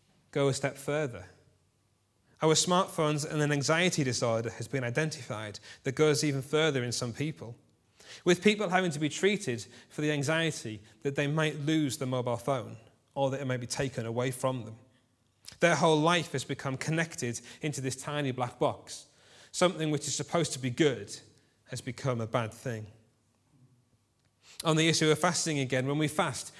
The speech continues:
we do it from something that is good, not something that is bad.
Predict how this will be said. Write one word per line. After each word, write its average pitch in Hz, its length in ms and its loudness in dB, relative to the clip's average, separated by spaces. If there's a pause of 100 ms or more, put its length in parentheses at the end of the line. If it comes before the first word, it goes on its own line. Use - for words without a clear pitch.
(140)
we 147 100 4
do 170 200 6
it 170 140 0
from 143 120 -4
something 151 460 0
that 135 100 -4
is 120 100 -8
good, 160 420 0 (500)
not 147 180 0
something 147 380 -2
that 120 100 -4
is 117 120 -6
bad. 127 380 -4